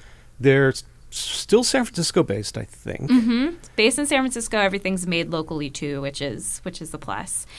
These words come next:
Speaker 2: And yeah, they last for a long time. I've had a City Slicker for, like, a couple of years, and it still looks brand new. So it's a nice bag.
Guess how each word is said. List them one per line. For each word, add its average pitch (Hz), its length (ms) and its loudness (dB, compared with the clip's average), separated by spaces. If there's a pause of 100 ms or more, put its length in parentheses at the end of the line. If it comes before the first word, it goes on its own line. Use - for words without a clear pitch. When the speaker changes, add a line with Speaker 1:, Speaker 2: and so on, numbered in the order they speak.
(100)
Speaker 2:
And 233 160 6
yeah, 311 180 10
they 202 160 4
last 202 360 4
for 233 80 -2
a 190 60 2
long 185 260 4
time. 190 340 0
I've 165 180 -2
had 180 280 0
a 175 100 -4
City 170 280 -6
Slicker 143 480 -4
for, 143 260 -6
like, 139 220 -6
a 143 40 -10
couple - 300 -6
of 143 140 -8
years, 165 400 -2
and 147 120 -6
it - 160 -8
still 151 280 -4
looks - 240 -6
brand 143 260 -2
new. 165 280 -4 (480)
So 143 420 -6 (640)
it's - 80 -10
a 220 60 -2
nice 233 240 -2
bag. 220 480 -4